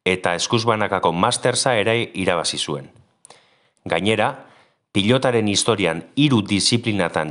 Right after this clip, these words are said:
txapelak irabazi dituzten zazpi pilotarietako bat da. Asteartean jarri ziren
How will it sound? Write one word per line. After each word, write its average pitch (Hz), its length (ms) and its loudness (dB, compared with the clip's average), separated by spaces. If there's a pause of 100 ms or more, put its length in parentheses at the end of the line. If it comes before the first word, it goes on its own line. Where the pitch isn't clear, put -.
txapelak 87 540 0 (260)
irabazi 104 480 0
dituzten 87 520 -2
zazpi 139 520 0
pilotarietako 92 800 0
bat 123 300 0
da. 82 240 -2 (1200)
Asteartean 151 640 0
jarri 107 220 0
ziren 117 360 2